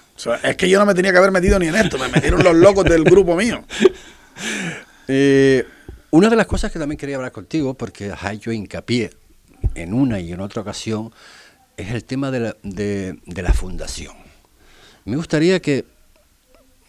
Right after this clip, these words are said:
Speaker 2: a grandes rasgos, o sea, eh, sin especificar, pero que lo podamos entender todo lo que te, te vamos a escuchar,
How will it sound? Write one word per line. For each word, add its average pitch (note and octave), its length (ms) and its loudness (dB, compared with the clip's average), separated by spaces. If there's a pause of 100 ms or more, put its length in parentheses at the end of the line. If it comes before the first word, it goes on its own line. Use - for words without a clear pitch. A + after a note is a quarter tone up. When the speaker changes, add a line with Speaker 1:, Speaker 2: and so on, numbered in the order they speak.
(340)
Speaker 2:
a D2 80 -12
grandes G#2 340 -4
rasgos, F2 460 -6 (120)
o - 40 -20
sea, - 200 -18 (300)
eh, - 920 -20
sin F#2 240 -16
especificar, G#2+ 800 0 (420)
pero E2 180 -12
que F#2 120 -8
lo F2+ 160 -10
podamos B2+ 340 -4
entender B2+ 400 -4
todo A#2+ 200 -6
lo A#2+ 100 -10
que G2 80 -12
te, - 240 -20
te - 160 -20
vamos G#2+ 240 -6
a - 20 -10
escuchar, - 440 -14